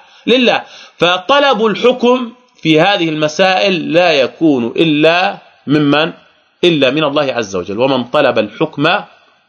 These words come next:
في هذه المسائل من عند غير الله جل وعلا فهو كافر خارج من الملة، حتى لو كان هذا الطالب من أتقى الناس ومن أفضل الناس،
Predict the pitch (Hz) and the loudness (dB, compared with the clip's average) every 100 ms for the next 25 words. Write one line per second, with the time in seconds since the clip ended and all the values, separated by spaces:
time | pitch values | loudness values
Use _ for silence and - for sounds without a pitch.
0 | _ _ _ _ - 120 123 170 175 170 | _ _ _ _ -2 0 2 2 0 0
1 | 156 151 143 147 110 104 101 110 104 131 | 0 -2 -2 0 0 0 -6 -6 -6 -2
2 | 180 165 147 156 190 170 160 151 139 131 | -2 0 0 2 2 2 2 2 0 -2
3 | 123 123 117 113 101 113 139 - - 117 | -4 -4 -2 -2 -2 -2 -4 -8 -8 -6
4 | 117 107 - 135 101 101 98 95 - 135 | -4 -4 0 0 0 -4 -8 -10 -4 -2
5 | 139 131 165 190 _ - - - 143 165 | -2 0 -2 -4 _ -20 -20 -2 0 0
6 | 165 196 196 214 220 - - - - 202 | 0 0 2 0 -2 -10 -20 -12 -4 -2
7 | 247 - - 202 202 190 165 - 196 196 | -2 -8 0 2 4 2 0 0 0 0
8 | 175 185 190 175 - - 180 190 196 185 | 0 0 0 -2 -4 -4 0 2 2 0
9 | 170 170 175 196 - - 165 165 185 220 | 0 -2 -2 -4 -4 -2 -2 0 0 0
10 | 220 - - 143 160 190 202 185 185 - | -4 -10 -8 0 2 2 0 -2 -6 -14
11 | - - 233 277 185 185 214 262 320 262 | -20 -8 0 0 0 -4 -2 0 -2 -2
12 | 127 90 - - - | -2 -4 -8 -16 -18